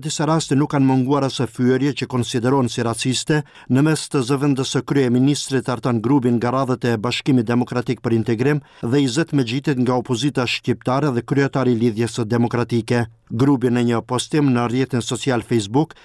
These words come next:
kishte etiketuar të gjithë zyrtarët e opozitës si afrikan, rus,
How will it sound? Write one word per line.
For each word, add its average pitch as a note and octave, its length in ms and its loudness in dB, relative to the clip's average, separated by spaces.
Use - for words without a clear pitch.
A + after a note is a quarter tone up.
kishte D#3+ 400 0
etiketuar D3 560 0
të B2 240 -2
gjithë B2+ 300 -2
zyrtarët B2+ 420 0
e A2+ 80 2
opozitës A#2+ 640 -2
si B2 80 4
afrikan, B2 560 0
rus, A#2+ 320 0